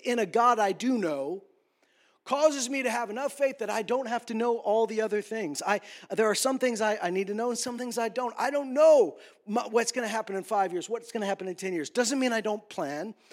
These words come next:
but I don't know. But God does. And so there are times where we say, "Lord, if you send me, I'm cool with that as long as you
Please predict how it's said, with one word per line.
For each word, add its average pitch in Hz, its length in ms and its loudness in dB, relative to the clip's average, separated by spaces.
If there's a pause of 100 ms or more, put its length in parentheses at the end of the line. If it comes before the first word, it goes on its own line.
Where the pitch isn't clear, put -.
(220)
but 262 120 2
I 269 120 4
don't 226 360 0
know. 170 420 -4 (960)
But 233 140 -2
God 240 320 -4
does. 196 520 -6 (680)
And 196 80 0
so 233 200 2
there 233 220 2
are 220 80 0
times 254 440 0
where 208 60 0
we 226 100 -2
say, 208 220 0
"Lord, 240 400 0 (240)
if 160 160 -8
you 269 120 2
send 254 360 0
me, 247 160 -4
I'm 214 180 -2
cool 262 220 -8
with 208 160 0
that 170 160 -2
as 156 120 -6
long 240 280 -4
as - 240 -4
you 220 180 -10